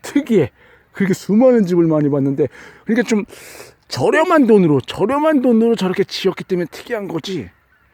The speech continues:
뭐 저거 박스로 네모나게 지었다면 특이한 게 없죠.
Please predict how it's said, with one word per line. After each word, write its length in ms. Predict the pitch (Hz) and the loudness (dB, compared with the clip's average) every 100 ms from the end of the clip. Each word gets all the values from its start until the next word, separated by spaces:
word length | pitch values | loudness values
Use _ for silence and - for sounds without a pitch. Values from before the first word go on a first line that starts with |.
| _ _ _ _ _ _ _ _ _ _ _ _ - | _ _ _ _ _ _ _ _ _ _ _ _ -16
뭐 100 | 147 | -14
저거 340 | - 151 160 151 _ | -8 -6 -6 -12 _
박스로 540 | - 220 - 254 220 170 | -8 -8 -8 -4 -4 -4
네모나게 460 | 131 160 185 175 | -4 -2 -4 -4
지었다면 320 | 151 - 131 - | -6 -6 -6 -8
특이한 420 | - - - 180 | -18 -8 -8 -6
게 80 | 151 | -10
없죠. 420 | 98 - - | -12 -16 -20